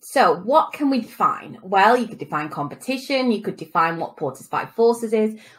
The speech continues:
or you could go off the strategic side of it and define strategy. So I've took the easy way out and done strategy here. So strategy is defined as the direction and scope of an organisation over the long term, and that's a definition from Johnson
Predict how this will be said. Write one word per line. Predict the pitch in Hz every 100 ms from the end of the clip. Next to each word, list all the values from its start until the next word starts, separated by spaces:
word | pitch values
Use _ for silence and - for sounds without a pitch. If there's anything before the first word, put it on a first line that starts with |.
| _
or | 285 294
you | 277 240
could | 262 220
go | 208 190
off | 190 190
the | 185
strategic | - 185 - - 240 233 208 -
side | - 165 160
of | 160
it | -
and | 170 165
define | 156 143 147
strategy. | 143 135 - - - - _ _ -
So | 220
I've | 226 233 226
took | -
the | 190
easy | 202 190
way | 175 170
out | 160 156
and | 160 151
done | 165 156
strategy | 147 143 139 - 123
here. | 117 92 - _ _ _
So | - 214
strategy | 240 240 247 285 247
is | 240
defined | 220 190 180 180
as | 175
the | 175
direction | 170 170 233 - 254
and | 202
scope | 202 170 165
of | 151
an | 165
organisation | 165 156 156 151 147 147 -
over | 156 147 151 -
the | 143
long | 139 135
term, | 135 - 117 -
and | 131
that's | 139 -
a | 147
definition | 143 - 160 - 190
from | 220 220
Johnson | 165 143 - 143